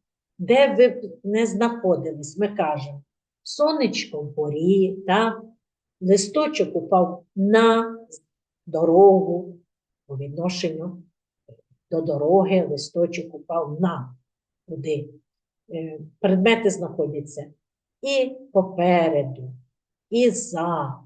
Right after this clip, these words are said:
і в, і на, і під, і зліва, і справа. Тому ці поняття потрібно розрізняти. А також ми ще з вами додавали та віднімали.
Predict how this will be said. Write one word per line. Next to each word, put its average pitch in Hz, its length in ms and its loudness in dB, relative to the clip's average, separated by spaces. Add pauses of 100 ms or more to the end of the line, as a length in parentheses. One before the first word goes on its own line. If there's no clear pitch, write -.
(160)
і 220 160 4
в, 175 680 0 (280)
і 233 180 4
на, 180 680 0 (120)
і 254 140 -2
під, 185 640 -4 (200)
і 240 140 -2
зліва, 175 880 -2
і 226 100 0
справа. 147 760 -2 (180)
Тому 175 360 -2
ці - 200 -8
поняття 185 760 -6 (300)
потрібно 180 800 -6 (200)
розрізняти. 226 1080 -2 (1800)
А 151 80 -6
також 160 460 -2
ми 156 140 -10
ще 151 260 -2
з - 160 -10
вами 135 400 -8 (200)
додавали 165 800 2
та 135 100 -8
віднімали. 131 960 -8